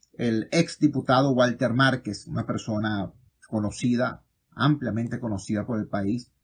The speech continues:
Gracias a Walter Márquez, hace más de treinta años, treinta y dos años, eh, pudo conocer el país y el mundo lo que había ocurrido en la masacre del Caño Las Coloradas.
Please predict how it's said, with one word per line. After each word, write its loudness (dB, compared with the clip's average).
Gracias 0
a 0
Walter -2
Márquez, -4
hace -2
más 2
de -4
treinta -2
años, -4
treinta -6
y -2
dos -4
años, -4
eh, -8
pudo 6
conocer 0
el 0
país 0
y 2
el 2
mundo 4
lo -2
que -4
había -2
ocurrido 0
en -4
la 0
masacre 0
del -2
Caño -2
Las -2
Coloradas. -2